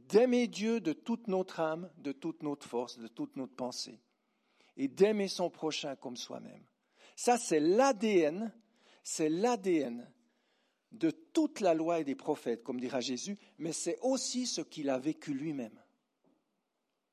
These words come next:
parfaitement, dans une relation d'amour avec le Père, dans une relation d'amour avec les frères et sœurs.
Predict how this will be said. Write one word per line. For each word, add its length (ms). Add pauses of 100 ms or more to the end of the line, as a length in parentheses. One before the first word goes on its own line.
(500)
parfaitement, 680 (960)
dans 120
une 200
relation 720
d'amour 520
avec 300
le 80
Père, 420 (300)
dans 100
une 220
relation 560
d'amour 440
avec 300
les 140
frères 420 (200)
et 100
sœurs. 420